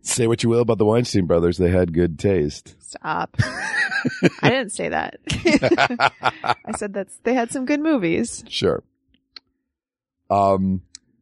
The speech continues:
Speaker 1: the score, by the way, is by Ennio Morricone. And I think that's probably
Speaker 2: Ennio Morricone.
Speaker 1: That is probably the thing that puts this movie over the top into being a, uh, a classic is the score.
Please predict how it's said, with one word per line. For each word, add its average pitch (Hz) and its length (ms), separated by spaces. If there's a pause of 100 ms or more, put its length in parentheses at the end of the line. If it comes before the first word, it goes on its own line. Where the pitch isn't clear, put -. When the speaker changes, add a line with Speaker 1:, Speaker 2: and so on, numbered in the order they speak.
Speaker 1:
the 113 140
score, 156 480
by 120 200
the 110 100
way, 104 460
is 95 340
by 92 300
Ennio 98 300
Morricone. 82 920 (180)
And 92 140
I 92 40
think 85 220
that's 90 300
probably 87 360 (140)
Speaker 2:
Ennio 247 60
Morricone. 233 1400 (100)
Speaker 1:
That 143 300
is 123 160
probably 113 360
the 98 120
thing 101 260
that 95 120
puts - 260
this 87 200
movie 80 880 (100)
over 80 240
the 73 100
top 78 460 (120)
into 76 380
being 71 500
a, 69 320
uh, 67 380
a 73 80
classic 69 720
is 69 300
the 65 100
score. 67 560